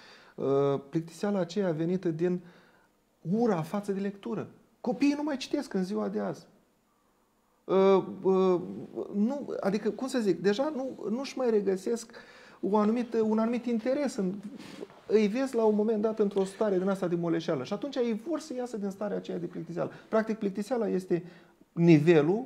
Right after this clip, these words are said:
emoțional de la care se începe consumul de, de droguri. Și îmi spuneți de, ca să vă răspund totuși la, la întrebare, noi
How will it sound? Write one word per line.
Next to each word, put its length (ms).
emoțional 640
de 80
la 100
care 220
se 60
începe 260
consumul 340
de, 220
de 300
droguri. 340
Și 120
îmi 100
spuneți 400
de, 360
ca 140
să 100
vă 120
răspund 340
totuși 360
la, 280
la 80
întrebare, 460
noi 420